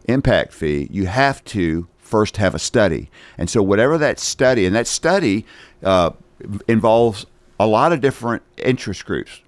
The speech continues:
not, not limited to, but certainly including home builders, realtors, you know,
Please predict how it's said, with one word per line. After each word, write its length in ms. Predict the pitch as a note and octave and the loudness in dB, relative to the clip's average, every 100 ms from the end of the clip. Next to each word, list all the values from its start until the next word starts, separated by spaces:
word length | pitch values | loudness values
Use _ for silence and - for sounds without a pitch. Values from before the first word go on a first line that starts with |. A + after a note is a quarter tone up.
| _ | _
not, 340 | F#2 G#2+ B2 - _ _ - | -2 0 0 -2 _ _ -6
not 240 | G#2 A2+ | -2 0
limited 400 | G2+ C3+ E3 D3+ - | 2 0 0 -2 0
to, 220 | G2 G2 | 2 2
but 160 | F2+ | 0
certainly 380 | - C3 G2+ A2+ | -2 -2 0 0
including 440 | F2+ - G2+ G2+ G2 | -2 0 2 2 0
home 260 | G#2 A#2+ | 0 2
builders, 400 | A#2+ A#2+ A#2 A#2 | 2 2 0 -4
realtors, 800 | - G2+ A#2+ A#2+ B2 A2+ A2+ - - - - | -2 2 4 2 0 -2 -2 -8 -16 -20 -6
you 100 | G2 | 0
know, 200 | F#2+ C#2 | 0 0